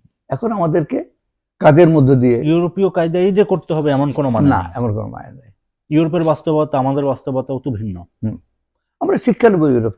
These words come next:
Speaker 1: থেকে।
Speaker 2: হ্যাঁ, যেটা
Speaker 1: সব
Speaker 2: আমাদের উপযুক্তি হতে পারে।
Speaker 1: সব জায়গা থেকে
Speaker 2: প্রয়োগের
Speaker 1: শিক্ষা নেব, হ্যাঁ, কিন্তু আমাদের মতো করে করতে
Speaker 2: আমাদের
Speaker 1: হবে।
Speaker 2: মতো করে।
Speaker 1: এই শিক্ষাটা হচ্ছে এই ছাত্র জনতার অভ্যুত্থানের শিক্ষা। এমন একটা অভ্যুত্থান কোথায়,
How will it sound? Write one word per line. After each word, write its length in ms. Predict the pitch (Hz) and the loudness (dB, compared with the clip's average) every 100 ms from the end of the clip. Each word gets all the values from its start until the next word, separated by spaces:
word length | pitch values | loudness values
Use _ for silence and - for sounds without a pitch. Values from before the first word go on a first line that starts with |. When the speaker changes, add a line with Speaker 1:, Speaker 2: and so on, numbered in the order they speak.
| - | -10
Speaker 1:
থেকে। 180 | 117 - | -14 -12
Speaker 2:
হ্যাঁ, 260 | 117 98 90 _ _ _ _ _ _ - | -10 -10 -12 _ _ _ _ _ _ -8
যেটা 200 | 131 156 | -2 2
Speaker 1:
সব 40 | 151 | 2
Speaker 2:
আমাদের 220 | 165 170 151 - _ | 2 0 -6 -14 _
উপযুক্তি 800 | - 175 160 170 170 - - 160 | -10 -6 0 0 0 -4 -6 -2
হতে 260 | 147 135 135 | -2 -2 -2
পারে। 280 | 104 87 90 _ _ _ | -2 -4 -12 _ _ _
Speaker 1:
সব 220 | - 233 247 | -2 2 6
জায়গা 140 | 202 170 | 6 6
থেকে 80 | |
Speaker 2:
প্রয়োগের 180 | 156 131 | 6 2
Speaker 1:
শিক্ষা 300 | 127 120 123 | 0 -4 -4
নেব, 200 | 104 95 95 | -6 -6 -8
হ্যাঁ, 260 | 131 95 - _ _ _ _ | -8 -10 -12 _ _ _ _
কিন্তু 200 | 226 220 392 | -4 0 0
আমাদের 400 | - 160 139 131 | 2 2 4 2
মতো 260 | 110 104 | 0 -6
করে 160 | 107 113 | -8 -10
করতে 160 | - 110 | -14 -14
Speaker 2:
আমাদের 200 | 107 101 | -12 -12
Speaker 1:
হবে। 100 | 98 | -12
Speaker 2:
মতো 180 | 92 _ | -20 _
করে। 140 | - 107 _ _ _ _ _ _ _ _ _ _ - 202 | -20 -20 _ _ _ _ _ _ _ _ _ _ 4 4
Speaker 1:
এই 60 | 214 | 6
শিক্ষাটা 460 | 233 - 226 202 | 0 0 0 0
হচ্ছে 280 | 190 175 - 208 | 0 -2 0 2
এই 220 | - 220 | 4 4
ছাত্র 380 | - 185 _ 175 180 | 2 -10 _ 0 2
জনতার 340 | 160 160 147 151 | 2 0 0 0
অভ্যুত্থানের 520 | 135 131 - 107 104 | 0 -4 -4 -6 -8
শিক্ষা। 380 | - 117 - - _ _ _ _ _ _ _ _ | -16 -20 -20 -20 _ _ _ _ _ _ _ _
এমন 240 | - 190 247 | 2 4 6
একটা 140 | 220 | 8
অভ্যুত্থান 540 | 208 170 214 - 208 165 | 8 8 6 6 4 2
কোথায়, 320 | - 190 214 | 0 2 2